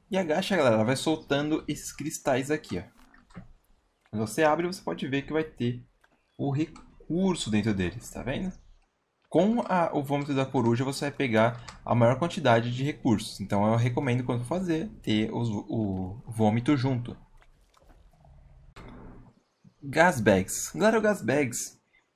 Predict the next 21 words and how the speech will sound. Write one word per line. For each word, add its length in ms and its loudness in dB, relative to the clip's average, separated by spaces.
ele 220 0
tem 260 -2
a 40 4
habilidade 960 2
de 180 -2
voar, 480 6
pra-, 100 2
praticamente, 760 0
né? 60 2
Ele 100 2
puxa 480 2
ar 400 8
e 80 -4
começa 320 -2
a 40 -8
soltar 300 -2
uns 180 -4
jatos 280 2
pra 160 -2
conseguir 400 -6
voar. 380 2